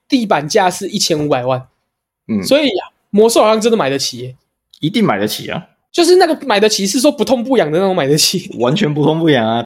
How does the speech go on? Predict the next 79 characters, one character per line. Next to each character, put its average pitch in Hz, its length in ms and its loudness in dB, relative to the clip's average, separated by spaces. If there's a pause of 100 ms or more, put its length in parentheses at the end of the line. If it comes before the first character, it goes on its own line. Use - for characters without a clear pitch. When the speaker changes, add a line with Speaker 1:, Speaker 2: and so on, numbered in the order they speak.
(120)
Speaker 1:
<laughs> - 180 -20
对， 254 80 2 (240)
对 254 120 0
啊， 240 120 -2 (460)
真 294 100 2
的 311 60 4
买 220 220 2
了 170 100 4
应 214 80 0
该 240 100 4
很 196 100 -2
帅。 156 500 0 (240)
可 202 100 2
是 254 60 6
他 285 100 2
不 277 80 0
知 277 40 4
道 269 100 4
怎 220 100 0
么 143 60 -4
买， 127 260 -12 (160)
他 294 100 0
应 330 60 0
该 311 80 4
要 302 80 4
在 294 100 4 (160)
台-， - 220 -8
应 277 160 -2
该 294 80 4
要 294 80 6
请 185 240 -2
人 147 140 -2
在 226 100 2
台 196 140 2
湾 180 160 2
就 196 160 -4
成 180 200 -4
立 175 80 0
一 180 40 0
个 160 80 -4
公 151 180 -4
司 - 220 -18
之 - 100 -6
类 - 60 0
的。 90 80 -4
Speaker 2:
哦， 90 280 -6 (140)
不 131 80 0
然 101 80 2
他 107 80 2
是 113 80 0
外 110 200 2
资 95 320 -8
啊。 90 80 -6 (640)
Speaker 1:
对， 143 120 -6
对， 143 120 0
他 180 200 2
这 196 100 0
样 190 100 2
是 185 100 -2
外 170 180 4
资 139 240 -12
耶。 143 160 -4 (480)
Speaker 2:
但 180 100 2
应 185 40 2
该 185 100 4
没 185 80 2
有 123 80 2
进 123 180 0
外 117 180 2
资 98 200 -6
吧？ 90 200 -2
他 113 80 0
只 104 140 -4
进 110 220 -2
入 104 160 0
资 92 260 -4
而 87 60 0
已 85 80 -4
吧？ - 100 -16